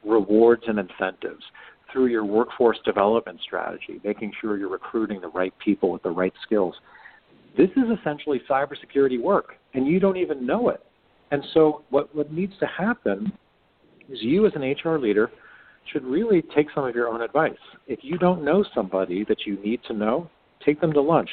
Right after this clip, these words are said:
That person, in many cases, especially in manufacturing, is gonna be the chief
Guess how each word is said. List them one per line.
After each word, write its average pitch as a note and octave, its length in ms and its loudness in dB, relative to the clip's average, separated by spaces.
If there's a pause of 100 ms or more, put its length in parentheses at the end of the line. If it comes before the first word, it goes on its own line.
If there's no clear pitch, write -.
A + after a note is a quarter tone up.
That C3+ 200 2
person, C#3+ 340 -2
in G2 100 -4
many G2 200 -2
cases, C3+ 500 0
especially G#2+ 420 0
in G2 60 -8
manufacturing, G2 680 -4 (760)
is A#2+ 80 -10
gonna A#2 220 -2
be G#2 360 0 (460)
the C3 160 4
chief B2 140 0